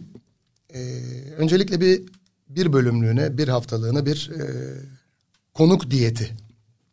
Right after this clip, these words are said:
e, yapmış olalım dedim. Ee, bir değerlendirme şansı. Ee, uzaktan bakıp şöyle neler yaptık, neler yapıyoruz, neden yaptık ve neden yapmaya devam edeceğiz.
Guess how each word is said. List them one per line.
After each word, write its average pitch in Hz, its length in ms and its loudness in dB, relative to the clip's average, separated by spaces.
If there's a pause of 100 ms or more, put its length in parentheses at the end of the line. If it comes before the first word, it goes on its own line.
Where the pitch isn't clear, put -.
(320)
e, 123 40 -10 (360)
yapmış 113 340 -6
olalım 104 420 -6 (280)
dedim. 120 320 -6 (1160)
Ee, 120 60 -6 (680)
bir 151 100 -2
değerlendirme 127 760 4 (380)
şansı. 110 500 -4 (680)
Ee, 113 40 -20 (220)
uzaktan 113 400 -6
bakıp 117 200 -12
şöyle 107 260 -6
neler 117 200 0
yaptık, 110 340 -8
neler 120 180 -4
yapıyoruz, 113 480 -6 (120)
neden 127 360 2
yaptık 113 580 -6 (720)
ve 131 100 0
neden 127 260 2
yapmaya 113 400 -2
devam 113 260 0
edeceğiz. 107 500 -6